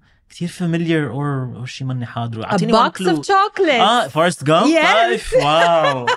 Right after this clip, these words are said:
Speaker 1: <laughs> I haven't صار لي شي عشرين سنة ماني حاضره ل Forrest Gump. واو، what a
Speaker 2: Yeah.
Speaker 1: classic. جعلني
Speaker 2: Yes.
Speaker 1: أرجع أحضره هلا.
Speaker 2: إيه. By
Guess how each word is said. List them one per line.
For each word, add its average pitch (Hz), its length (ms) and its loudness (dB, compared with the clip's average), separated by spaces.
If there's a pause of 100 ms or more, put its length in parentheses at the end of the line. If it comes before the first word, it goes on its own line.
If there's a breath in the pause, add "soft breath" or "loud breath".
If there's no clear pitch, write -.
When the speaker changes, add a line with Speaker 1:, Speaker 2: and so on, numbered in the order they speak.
(180)
Speaker 1:
<laughs> - 320 -8
I 120 40 -4
haven't 151 280 0
صار 131 160 -4
لي 123 60 -2
شي 120 120 -6
عشرين 151 360 -2
سنة 147 300 -2
ماني 123 180 -2
حاضره 110 300 -2
ل 98 120 -6
Forrest 107 260 -10
Gump. 104 280 -12
واو، 117 260 0
what 107 40 -4
a - 40 -4
Speaker 2:
Yeah. 127 40 -4
Speaker 1:
classic. - 580 -4
جعلني 110 220 -2
Speaker 2:
Yes. 214 180 2
Speaker 1:
أرجع 208 160 -2
أحضره 104 460 -10
هلا. 104 100 -4
Speaker 2:
إيه. 190 300 2 (300 loud breath)
By - 20 -12